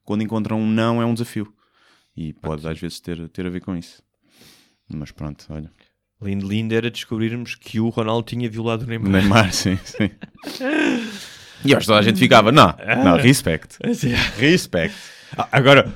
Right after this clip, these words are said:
Speaker 2: o ne-, violado. Toda a gente quer dormir com, com o Ronaldo. O
Speaker 1: Sim.
Speaker 2: Neymar, de certeza, agora vai, quer é dinheiro, o,
Speaker 1: Ah,
Speaker 2: o
Speaker 1: que
Speaker 2: Neymar.
Speaker 1: questão, tá ali, quer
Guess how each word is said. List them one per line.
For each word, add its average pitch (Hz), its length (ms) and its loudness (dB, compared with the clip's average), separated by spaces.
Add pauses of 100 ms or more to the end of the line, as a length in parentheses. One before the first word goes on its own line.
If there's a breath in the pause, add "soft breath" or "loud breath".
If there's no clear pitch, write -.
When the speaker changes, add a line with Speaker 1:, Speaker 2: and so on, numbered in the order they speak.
Speaker 2:
o 123 80 -4
ne-, 131 120 2
violado. 104 600 0
Toda 151 120 4
a 156 40 4
gente 160 160 0
quer 165 100 2
dormir 160 200 0
com, 165 300 2
com 165 100 -6
o - 40 -4
Ronaldo. 190 380 2
O - 20 0
Speaker 1:
Sim. 123 60 2
Speaker 2:
Neymar, 127 280 4
de - 60 -2
certeza, 131 360 0
agora 139 200 6
vai, 143 240 4
quer 147 160 0
é 147 80 6
dinheiro, 151 400 6
o, 113 100 -4
Speaker 1:
Ah, 104 80 2
Speaker 2:
o 117 100 0
Speaker 1:
que 113 100 4
Speaker 2:
Neymar. 107 240 4
Speaker 1:
questão, 98 180 2
tá 92 220 0
ali, 92 260 -2
quer 85 400 -8